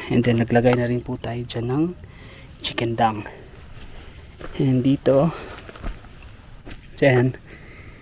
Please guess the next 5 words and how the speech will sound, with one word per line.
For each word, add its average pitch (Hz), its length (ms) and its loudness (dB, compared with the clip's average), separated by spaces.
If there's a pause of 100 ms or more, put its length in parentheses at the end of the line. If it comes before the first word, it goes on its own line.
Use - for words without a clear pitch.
(140)
ah, 139 160 2
paunti-unti 135 560 4
nililinisan 127 800 4
na 123 240 2
natin. 127 320 0